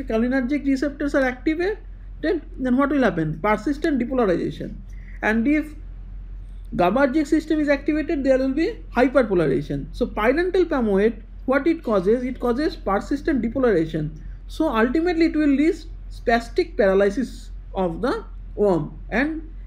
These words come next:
worms will be expelled gradually by peristaltic movement. Now piperazine is, is a drug which causes flaccid paralysis, that is antagonizing action. So if you give them both, actually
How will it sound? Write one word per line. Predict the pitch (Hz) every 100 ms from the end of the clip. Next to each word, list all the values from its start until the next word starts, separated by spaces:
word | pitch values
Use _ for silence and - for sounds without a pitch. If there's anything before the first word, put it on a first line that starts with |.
| -
worms | 185 240 330 392
will | 254 240
be | 320 -
expelled | 202 - - 294 262
gradually | 208 185 185 208 240 320
by | 202 196 269 403 - - - - - - - - - - - - -
peristaltic | 220 233 - 202 220 285
movement. | 190 143 147 - - - - - - - - - - -
Now | 220
piperazine | 214 220 254 349 339 330 320
is, | 269 214 -
is | 226 262
a |
drug | 202 196 208 233
which | 240 254 -
causes | 262 294
flaccid | - 254 262 311
paralysis, | - 175 156 160 156 151 - -
that | 220 233
is |
antagonizing | 233 240 269 262 269 247 247
action. | 190 - 147
So | 151 262
if | 262
you | 302
give | 277 294 240
them | 285 202
both, | 277 277 - - - - - - -
actually | 220 - 285 294 339 427